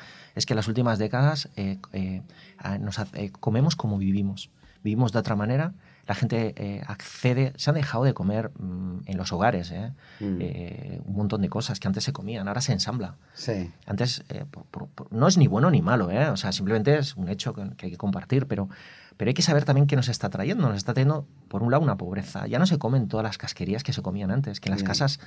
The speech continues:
Speaker 1: veníamos de un mundo donde se comían sopas, se comían legumbres. De hecho, no es gratuito el, el hecho de que, eh, ahora mismo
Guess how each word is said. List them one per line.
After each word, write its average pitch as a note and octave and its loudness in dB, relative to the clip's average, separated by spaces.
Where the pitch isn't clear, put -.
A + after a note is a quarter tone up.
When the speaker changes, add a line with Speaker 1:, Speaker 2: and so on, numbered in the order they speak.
Speaker 1:
veníamos B2 2
de A2+ 2
un G#2 2
mundo B2+ 4
donde G#2 -4
se - -10
comían G#2+ 2
sopas, A2 0
se - -6
comían G#2 2
legumbres. A2+ 0
De A2+ 0
hecho, F#3+ 0
no C#3 10
es C3+ 4
gratuito C3+ 2
el, G2+ -4
el G2+ 2
hecho D#3 0
de G2 0
que, G2+ 2
eh, G2 -4
ahora D3 4
mismo E3 2